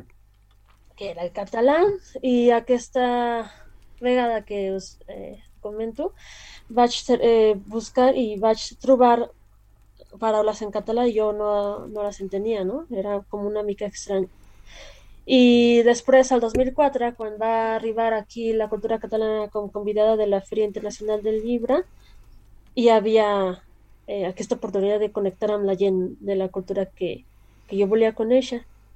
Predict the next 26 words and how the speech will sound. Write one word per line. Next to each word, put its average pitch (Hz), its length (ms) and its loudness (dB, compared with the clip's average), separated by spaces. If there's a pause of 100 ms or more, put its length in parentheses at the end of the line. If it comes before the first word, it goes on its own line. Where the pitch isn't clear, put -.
(420)
I 254 140 2
després 233 460 2
van 233 160 0
obrir 226 280 0
un 220 420 -2 (100)
curs 247 240 0
de 220 80 -6
català 220 440 -4
i 202 120 -4
jo 196 400 0
vaig 190 240 -8
dir, 185 160 -2
eh, 190 240 -2
jo, 185 240 -4
jo, 220 80 2 (460)
jo 240 80 4
he 254 100 6
de 254 80 4
ser-hi, 262 320 2
jo 247 140 2
he - 80 -4
de 233 40 -6
ser-hi, 240 360 -6 (460)
i 214 120 -8
vaig 190 300 -4
aconseguir-ho. 214 500 -4